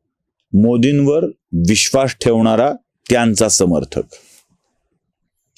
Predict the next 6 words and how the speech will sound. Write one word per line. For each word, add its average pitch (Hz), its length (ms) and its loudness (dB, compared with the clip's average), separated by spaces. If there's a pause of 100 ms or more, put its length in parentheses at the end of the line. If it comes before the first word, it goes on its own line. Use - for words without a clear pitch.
(180)
लष्करावर 156 760 2
विश्वास 135 640 -2
ठेवणारा 139 420 0
भारतीय 120 580 0
माणूस. 92 440 -2 (1500)
मुळात 117 340 0